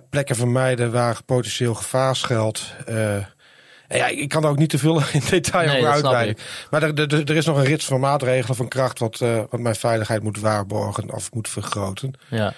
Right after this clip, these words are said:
Speaker 1: En een daarvan is dat je mij dus niet aankondigt dat ik hier ben, voor
Speaker 2: Precies.
Speaker 1: het geval dat iemand dan denkt, "Hey, nu weet ik waar die is, eh, rond, eh,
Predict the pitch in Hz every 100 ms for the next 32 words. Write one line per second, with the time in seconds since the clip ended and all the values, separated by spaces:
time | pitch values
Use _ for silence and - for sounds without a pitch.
0 | - - 143 143 131 135 110 120 123 120
1 | 120 110 117 120 120 127 113 113 107 104
2 | 101 113 113 - 110 120 117 104 104 107
3 | 107 107 - _ _ _ 120 110 104 104
4 | 107 107 123 117 90 - _ _ - -
5 | - 117 113 110 104 104 104 117 123 -
6 | 120 113 101 107 117 - 117